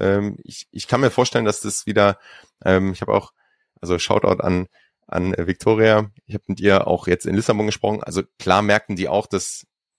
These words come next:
Interesse ein bisschen, ähm, auch aus anderen Bereichen irgendwie neu kommt, dafür aus gewissen Bereichen nachlässt. Aber ich könnte mir vorstellen, dass die W drei Vision wieder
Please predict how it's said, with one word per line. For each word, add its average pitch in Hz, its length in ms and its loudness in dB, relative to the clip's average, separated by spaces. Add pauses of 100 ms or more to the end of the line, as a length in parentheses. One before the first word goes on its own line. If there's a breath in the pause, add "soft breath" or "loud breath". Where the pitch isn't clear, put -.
(840)
Interesse - 460 0
ein 156 60 0
bisschen, 147 420 0
ähm, 123 320 2
auch - 320 0
aus - 180 -2
anderen 202 260 0
Bereichen 104 420 0
irgendwie 101 400 -2
neu 101 260 0
kommt, 165 340 -2
dafür 117 260 -2
aus - 260 -8
gewissen 113 280 -4
Bereichen 98 320 2
nachlässt. 120 400 -2 (220 loud breath)
Aber - 120 -6
ich 98 60 -4
könnte 143 160 2
mir 117 60 4
vorstellen, 123 280 0
dass 110 120 0
die - 120 -4
W 101 60 0
drei 90 240 0
Vision 123 220 -4
wieder 113 300 2